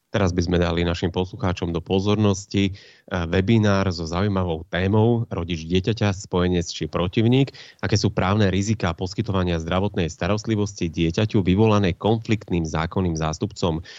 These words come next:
Organizovala ho Komora pre medicínske právo, e, Medius.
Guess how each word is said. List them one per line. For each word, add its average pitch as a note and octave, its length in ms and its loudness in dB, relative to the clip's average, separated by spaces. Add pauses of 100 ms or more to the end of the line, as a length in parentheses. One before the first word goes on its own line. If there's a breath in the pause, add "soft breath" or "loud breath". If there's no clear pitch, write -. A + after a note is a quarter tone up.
(240 loud breath)
Organizovala G#2+ 640 2
ho F#2 80 -2
Komora G2+ 400 0
pre E2+ 160 -2
medicínske G2 560 -2
právo, E2+ 400 0 (400 loud breath)
e, D#2 160 -4
Medius. G#2 640 2